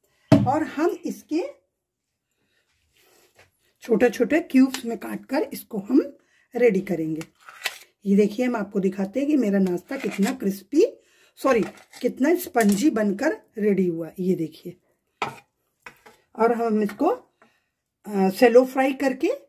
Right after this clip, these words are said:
करेंगे। आप इसको डीप फ्राई करके भी बना सकते हैं। तेल हमारा गर्म हो रहा है, तब तक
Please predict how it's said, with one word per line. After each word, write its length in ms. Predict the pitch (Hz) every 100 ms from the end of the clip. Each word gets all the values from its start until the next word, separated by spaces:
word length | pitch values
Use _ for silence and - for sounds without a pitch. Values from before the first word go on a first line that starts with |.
| _ _ _ _ -
करेंगे। 400 | 247 247 330 539 - _ _
आप 160 | 202 202
इसको 220 | 220 - 339
डीप 260 | 247 202
फ्राई 220 | - 208
करके 360 | 202 208 185 233
भी 140 | 262 539 - -
बना 320 | 196 208 185
सकते 380 | 165 190 - 175
हैं। 280 | 147 160 _ _ _ _ _ -
तेल 220 | 208 220
हमारा 260 | 208 190
गर्म 300 | 180 185 226
हो 120 | 254 285
रहा 120 | 311
है, 60 |
तब 220 | 349 233
तक 80 | -